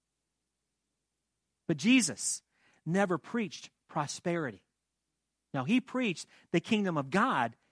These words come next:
and his righteousness. Now, Paul said, "I have a right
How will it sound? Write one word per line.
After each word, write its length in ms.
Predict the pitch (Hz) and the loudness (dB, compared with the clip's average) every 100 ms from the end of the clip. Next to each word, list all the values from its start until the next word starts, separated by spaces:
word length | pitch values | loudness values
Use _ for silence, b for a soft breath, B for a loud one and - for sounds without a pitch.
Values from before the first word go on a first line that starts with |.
| _ 156 | _ -6
and 100 | 165 | -2
his 160 | 165 | -4
righteousness. 920 | 151 202 262 - 113 - _ - - _ _ _ _ _ _ _ _ _ _ _ _ _ - | 0 2 2 -2 -12 -16 _ -20 -20 _ _ _ _ _ _ _ _ _ _ _ _ _ -6
Now, 80 | 147 | -2
Paul 280 | 220 226 233 | 4 6 6
said, 300 | - 185 b b - | 4 2 b b 2
"I 100 | 226 | 2
have 140 | 220 | 4
a 40 | 175 | 2
right 400 | 175 233 165 | 2 0 0